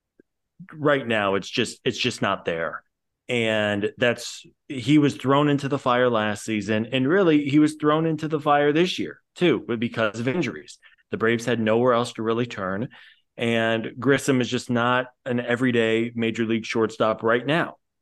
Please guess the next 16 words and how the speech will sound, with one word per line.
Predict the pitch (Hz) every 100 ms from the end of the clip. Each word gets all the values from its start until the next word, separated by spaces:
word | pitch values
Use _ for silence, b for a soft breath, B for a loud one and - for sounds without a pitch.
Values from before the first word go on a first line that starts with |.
| _ _
And | 113 113
look, | 123 -
he, | 120
he's | 110 120
twenty-two | - 139 139 139
years | 139 139
old. | 127 131 131 -
He's | 104 101
still | 139 127
a |
young | 120 117 127
kid. | 117 120 123 120 _ _ -
He's | 120 110 120 _ _ _
barely | - 135 147 120 117
played | - 127 120 113
above | - 113 113 110 98